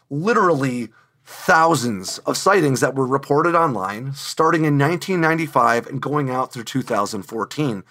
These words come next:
And when he compiled all of these, he ended up being able to create a map. Using that data,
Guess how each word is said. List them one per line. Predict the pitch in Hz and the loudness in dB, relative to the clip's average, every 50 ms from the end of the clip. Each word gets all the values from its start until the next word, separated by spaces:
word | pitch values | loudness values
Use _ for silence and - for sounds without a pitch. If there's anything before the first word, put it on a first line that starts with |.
| _ _ _ _ _ _ _ _ | _ _ _ _ _ _ _ _
And | 160 165 160 | 0 2 2
when | 165 185 | 4 2
he | 190 190 | 2 2
compiled | 185 175 151 - - 247 277 285 254 202 156 131 131 | 0 -2 -4 -4 -2 0 2 4 4 2 2 2 0
all | 139 120 117 120 120 | 2 2 4 4 2
of | 113 95 | 2 0
these, | - 113 107 113 120 - | -2 -6 -4 -4 -6 -6
he | - 160 170 | -4 -2 0
ended | 185 202 214 | 0 2 2
up | 220 214 214 170 | 0 0 0 0
being | 185 190 196 190 | -2 0 2 2
able | 175 160 156 151 131 | 2 2 2 0 -2
to | 139 147 | -2 -4
create | - - - 135 131 123 120 123 - | -6 -4 -4 -2 -2 -2 -2 -4 -2
a | - 139 | 0 0
map. | 139 151 185 170 123 - - _ _ _ _ - - - _ _ | 2 2 2 2 2 0 -4 _ _ _ _ -20 -20 -20 _ _
Using | - 143 180 208 196 254 254 233 | -4 0 0 0 2 2 2 4
that | 226 214 185 135 - | 4 4 2 2 2
data, | 135 120 110 101 104 110 165 185 | 0 2 2 2 0 -2 -2 -4